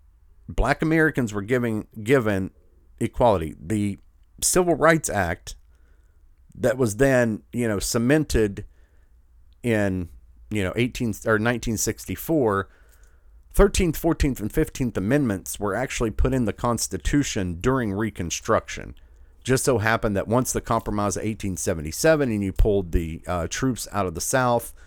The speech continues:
then they were free to then enact their state laws, which went against the thirteenth, fourteenth, and fifteenth Amendments. But they were federally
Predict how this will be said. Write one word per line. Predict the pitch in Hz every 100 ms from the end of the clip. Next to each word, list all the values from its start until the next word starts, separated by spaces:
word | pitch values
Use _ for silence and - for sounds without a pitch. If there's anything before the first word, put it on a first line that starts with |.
| - - - - - - - - -
then | 113 123 135
they | 139
were | 135 113
free | - 123 117
to | - 98
then | 80 117 131 117
enact | 107 104 104 -
their | - 85
state | - - 180 180 -
laws, | 101 90 85 85 - -
which | - 104 -
went | 113
against | 95 92 160 120 -
the |
thirteenth, | 90 104 85 95 87
fourteenth, | - 90 - 87 78
and | 78
fifteenth | - 90 - 82 76
Amendments. | 76 113 92 - -
But | - 117 123
they | 139 131
were | 131 160 151
federally | - - 143 127 98 85 78 76